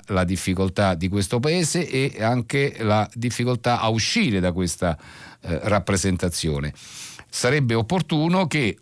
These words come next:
in un modo o nell'altro, o dichiarando che questa, eh, maggioranza, a dispetto di quello che pensano gli italiani, non è in grado di operare, quindi andando a votare, oppure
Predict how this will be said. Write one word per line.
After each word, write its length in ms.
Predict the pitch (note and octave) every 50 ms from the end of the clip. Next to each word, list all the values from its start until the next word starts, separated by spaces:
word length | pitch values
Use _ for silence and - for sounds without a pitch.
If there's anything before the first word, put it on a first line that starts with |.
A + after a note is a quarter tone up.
| _ -
in 160 | D3+ C#3+ C#3+
un 140 | D3 D3+ D3+
modo 420 | D3+ D3 B2+ G#2 F2 D#2+ E2+ E2 -
o 80 | - A#2
nell'altro, 600 | B2+ C#3 C#3 D3 D3+ C#3+ A#2 F#2+ E2+ D#2+ - F2
o 220 | F2 - - E3+
dichiarando 720 | F3 D#3 D#3+ D3+ D3 D3+ D3+ D#3+ D3+ C#3+ A#2+ G#2+ G2+ F#2 F2+
che 180 | D#2 D2 - E2
questa, 540 | - C3+ C#3+ B2 - - B2+ A#2 A2+ G#2+ -
eh, 220 | - A2 G#2 G2
maggioranza, 500 | G2+ A2 A2 G#2+ G#2 B2 C3 B2 G#2+ -
a 20 | F#2
dispetto 400 | F2+ F#2 - - C3 A#2 - G#2+
di 100 | G2+ G#2+
quello 200 | G#2+ A#2 A2 A2
che 100 | A2 G#2+
pensano 380 | F2 B2 A#2+ A2+ - - A2+
gli 40 | A2
italiani, 300 | A2 A2+ A#2+ A2+ G2+ F#2
non 180 | F2+ F#2 G2 G#2+
è 20 |
in 80 | A2 A2+
grado 220 | A#2+ B2+ B2 A#2
di 100 | A2+ A#2
operare, 380 | A2+ A2 C3 C3 A#2+ G2 E2+ D#2+
quindi 220 | - G#2 G#2 F#2+
andando 260 | F2+ F#2+ G#2 A#2 B2+
a 40 | D3
votare, 300 | E3 F#3+ F#3+ F#3+ F3 B2+
oppure 440 | A2 G#2+ A2 - E3+ C#3 G2+ E2+ D2